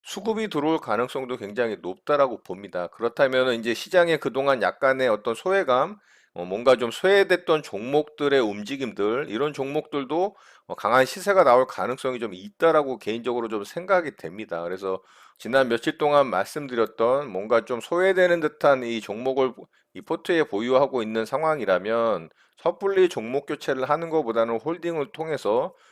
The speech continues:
어, 수익을 줄 때를 좀 기다리는 게, 예, 좋은 대응 전략이다라고 말씀을 드렸었잖아요.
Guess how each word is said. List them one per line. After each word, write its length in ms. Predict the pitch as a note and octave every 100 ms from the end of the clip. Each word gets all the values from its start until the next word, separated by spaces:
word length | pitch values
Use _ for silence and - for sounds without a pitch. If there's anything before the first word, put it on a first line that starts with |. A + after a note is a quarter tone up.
| _
어, 120 | - E2
수익을 420 | - D#3+ D#3+ D#3+
줄 240 | - G#2+
때를 220 | C#3 C3 B2
좀 160 | A2+
기다리는 600 | - - A#2+ B2 A#2+ A#2
게, 280 | A2 A2 G#2+ _ _ _
예, 60 | D#2
좋은 460 | - G#2+ B2+ B2 G#2
대응 240 | G2+ A#2+
전략이다라고 760 | G#2+ G#2 A#2 A#2 A2 G#2+ G#2 G#2
말씀을 380 | E2 - G#2+ -
드렸었잖아요. 720 | F2 G2+ F#2 - E2+ E2